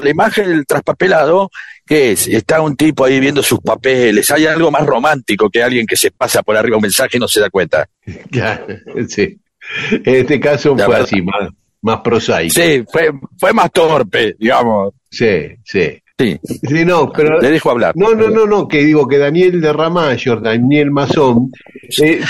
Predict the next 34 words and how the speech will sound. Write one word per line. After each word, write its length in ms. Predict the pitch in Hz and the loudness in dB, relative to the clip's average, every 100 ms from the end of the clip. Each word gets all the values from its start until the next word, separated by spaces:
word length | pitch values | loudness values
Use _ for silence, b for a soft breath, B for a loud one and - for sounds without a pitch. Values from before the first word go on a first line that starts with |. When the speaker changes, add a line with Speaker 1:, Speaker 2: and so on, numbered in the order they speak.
| - | 0
Speaker 2:
tuvo 180 | 233 220 | 2 2
la 100 | 190 | 2
Speaker 1:
Sí. 40 | |
Speaker 2:
oportunidad 560 | 175 151 107 175 196 202 | 0 0 2 2 2 2
de 140 | 170 | 2
ver 280 | 175 170 151 | 0 0 -2
a 340 | - 117 110 110 | -2 0 0 0
La 160 | 110 | 2
Máquina 480 | 120 185 180 175 156 | 2 0 -2 -2 0
de 60 | 156 | 0
Hacer 280 | 127 143 127 | 0 -4 -2
Pájaros 500 | 185 180 160 131 - | -4 -2 -2 -2 -4
en 240 | 120 120 127 | 0 2 2
la 160 | 123 | 0
precuela, 760 | 151 147 190 208 156 110 104 101 | -2 0 2 2 2 -2 -4 -2
digamos. 600 | 107 104 98 90 87 - | -2 -2 -2 -2 -4 0
Él 280 | 160 175 180 | 0 2 2
dice 320 | 202 185 165 | 0 0 -2
que 140 | 151 | -2
fue 480 | - 170 170 120 - _ | 0 0 2 0 -4 _
en 240 | 185 214 165 | 0 0 0
febrero 600 | 160 151 175 196 170 139 | 0 0 2 2 4 2
de 100 | 127 | 0
mil 220 | 151 175 | 0 0
novecientos 240 | 160 151 - 113 | 2 0 -2 -4
setenta 260 | 123 120 131 | 0 0 -2
y 60 | |
seis 540 | 131 - 117 113 113 _ _ _ | -2 0 0 0 -8 _ _ _
en 180 | 104 104 | -8 -6
Santa 380 | - 202 208 180 | -2 0 2 2
Speaker 1:
Ah, 20 | |
Speaker 2:
Fe. 40 | 175 | 2
Speaker 1:
mirá 200 | 156 202 | 2 2
vos. 300 | 113 82 | 0 -4